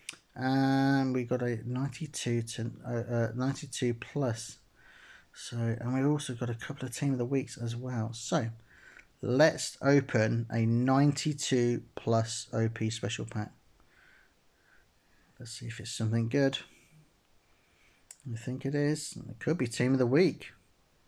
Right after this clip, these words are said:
It's Team of the Year, sorry. It's Portuguese.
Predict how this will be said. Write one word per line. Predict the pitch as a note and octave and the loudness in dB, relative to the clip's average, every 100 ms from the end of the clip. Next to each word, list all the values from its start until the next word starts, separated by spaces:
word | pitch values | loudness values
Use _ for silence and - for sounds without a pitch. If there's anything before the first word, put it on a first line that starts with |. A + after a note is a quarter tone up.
| _ - - - - | _ -20 -20 -20 -8
It's | A#2 - | -8 0
Team | - E3+ | 8 10
of | F3 | 10
the | D#3+ | 10
Year, | E3+ E3+ | 10 10
sorry. | - C#3 C3+ B2 - - - - | 8 8 8 6 -4 -20 -12 -6
It's | - | 0
Portuguese. | - F3 E3 D#3+ D#3+ C3+ A#2+ - | 8 8 10 8 8 8 4 -2